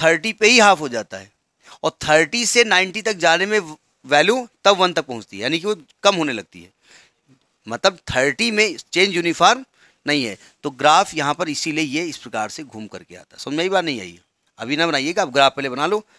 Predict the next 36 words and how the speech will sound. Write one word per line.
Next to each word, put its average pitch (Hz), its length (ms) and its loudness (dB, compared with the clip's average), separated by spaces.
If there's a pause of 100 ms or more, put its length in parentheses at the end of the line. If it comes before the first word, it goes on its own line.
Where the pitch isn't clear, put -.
(500)
तब 156 120 2
इसमें 131 240 -10
प्लॉट 104 260 -10
करिए 95 260 -14
पॉइंट्स। - 520 -14 (680)
आप 170 280 4 (260)
टाइम 175 280 0
प्लॉट 208 280 4
करो 220 240 2
चाहे 190 320 2
एंगल 165 220 0
प्लॉट 113 280 -6
करो, 80 200 -18 (1000)
जो 120 180 -6
आपकी 151 260 2
मर्जी 143 260 -4
वो 120 100 -6
लिखिएगा। 92 480 -16 (500)
तो 127 40 -10
ये 123 260 -2
हम 160 200 -6
ग्राफ 135 340 2
बनाएंगे 113 600 -8 (800)
वी 123 300 -6
का, 98 220 -10 (3500)
ये 143 180 0
बाउंड्री 151 360 0
देनी 170 240 0
पड़ेगी 165 280 0
ना, 196 100 0
इसी 175 240 -10
के 160 60 -12
बीच 147 180 -8
में 143 100 -6
बनाना 131 220 0
है 170 180 -8